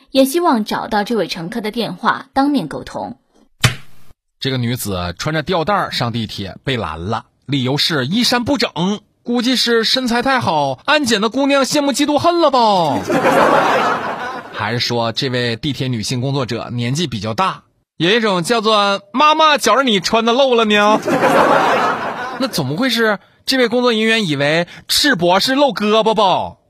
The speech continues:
Speaker 2: 赤膊那是露着上身好吗？<laughs> 事后地铁站长说：“啊，只是怕这位乘客呀，他冷，所以让他加上衣服。”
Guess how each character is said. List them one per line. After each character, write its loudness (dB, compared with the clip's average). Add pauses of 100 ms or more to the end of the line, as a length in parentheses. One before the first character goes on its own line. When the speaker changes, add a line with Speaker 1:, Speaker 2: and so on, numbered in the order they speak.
(140)
Speaker 2:
赤 0
膊 -2
那 2
是 0
露 4
着 0
上 2
身 4
好 2
吗？ 2 (800)
<laughs> -6
事 -4
后 -2
地 -4
铁 -6
站 -6
长 -8
说 -6 (180)
：“啊， -10 (520)
只 -8
是 -6
怕 -6 (140)
这 -4
位 -4
乘 -6
客 -4
呀， -8
他 -8
冷， -6 (120)
所 -4
以 0
让 -2
他 -4
加 -4
上 -4
衣 -4
服。” -8